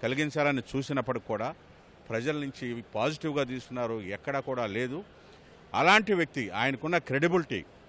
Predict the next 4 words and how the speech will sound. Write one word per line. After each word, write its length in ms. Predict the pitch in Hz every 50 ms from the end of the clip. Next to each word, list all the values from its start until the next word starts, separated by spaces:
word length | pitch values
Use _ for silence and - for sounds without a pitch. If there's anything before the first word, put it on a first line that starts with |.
| - - - - - - - - -
ఎంతోమంది 540 | 123 156 175 - 226 226 208 208 202 185 165
యువకులకి 720 | 151 165 190 185 196 190 190 - - 170 151 143 151 165 165 - - - - - -
రాజకీయాల్లోనే 1120 | 98 101 113 131 165 175 180 196 175 - 190 180 170 175 170 165 165 160 151 131 139 151 147 - - - - -
మరి 420 | 131 143 143 143 135 127 120 113